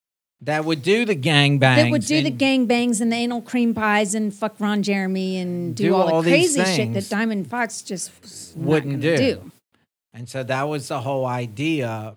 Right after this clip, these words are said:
Speaker 1: behind the premise of it.
Speaker 2: So, um, we invent this character and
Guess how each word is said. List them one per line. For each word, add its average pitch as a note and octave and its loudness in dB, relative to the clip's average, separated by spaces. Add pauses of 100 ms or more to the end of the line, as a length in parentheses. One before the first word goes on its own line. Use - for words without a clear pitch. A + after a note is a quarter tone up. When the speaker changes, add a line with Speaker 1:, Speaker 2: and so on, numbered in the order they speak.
Speaker 1:
behind A#2+ -8
the A2+ -8
premise D#3 -6
of F#2 -10
it. E2 -20 (720)
Speaker 2:
So, C#4 4
um, A#3 -2 (100)
we B3+ -2
invent B3 0
this D4 -2
character G#3+ 0
and G3 -4